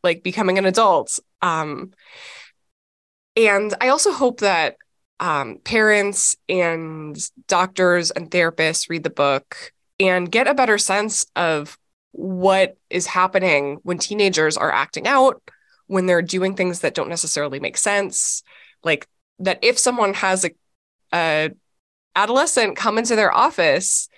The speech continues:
and say, "Hey, I have this dream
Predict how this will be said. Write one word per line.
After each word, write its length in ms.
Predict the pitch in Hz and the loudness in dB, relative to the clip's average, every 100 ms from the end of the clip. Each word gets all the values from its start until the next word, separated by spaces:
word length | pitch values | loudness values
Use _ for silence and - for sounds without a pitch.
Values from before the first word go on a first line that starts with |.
| _ - | _ -2
and 200 | 190 185 | 0 0
say, 260 | - 185 | 2 2
"Hey, 360 | 185 247 220 175 | 2 2 2 2
I 140 | - 175 | 0 -2
have 360 | 185 180 175 | 0 0 0
this 260 | 175 160 - | 0 0 -2
dream 680 | - 180 226 165 139 185 | -4 0 2 2 -2 -8